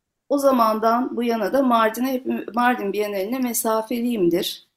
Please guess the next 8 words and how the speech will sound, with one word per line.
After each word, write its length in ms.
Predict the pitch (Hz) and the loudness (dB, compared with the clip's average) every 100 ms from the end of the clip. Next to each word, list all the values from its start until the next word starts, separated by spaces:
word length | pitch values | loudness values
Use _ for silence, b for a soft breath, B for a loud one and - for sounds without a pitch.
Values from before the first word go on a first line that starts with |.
| - | -10
Nasıl 280 | 220 - 214 | -6 -6 -4
gelişeceği, 720 | 202 180 - 175 180 170 185 | -6 -4 -6 -2 0 0 0
nasıl 260 | 208 - 196 | -4 -4 -6
yapılacağı 720 | - 175 170 - 180 208 233 196 | -10 -10 -8 -4 -4 -4 -8 -14
hakkında. 680 | 175 - 175 165 - - _ _ b b b - | -16 -4 2 4 2 -6 _ _ b b b 6
Böyle, 360 | 277 240 190 185 | 8 8 4 0
çok 220 | 262 269 | -4 -2
teşekkürler. 880 | 240 254 240 - 247 233 240 311 | -2 0 -4 -6 -2 2 2 0